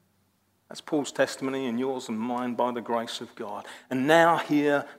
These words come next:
Moses sits down by a well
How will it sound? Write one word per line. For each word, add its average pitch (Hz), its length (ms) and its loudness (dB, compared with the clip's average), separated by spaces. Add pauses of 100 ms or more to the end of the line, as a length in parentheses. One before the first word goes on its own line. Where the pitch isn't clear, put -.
Moses 120 1080 2 (220)
sits - 520 2
down 104 720 2 (1040)
by 107 220 2
a 104 80 0
well 98 580 4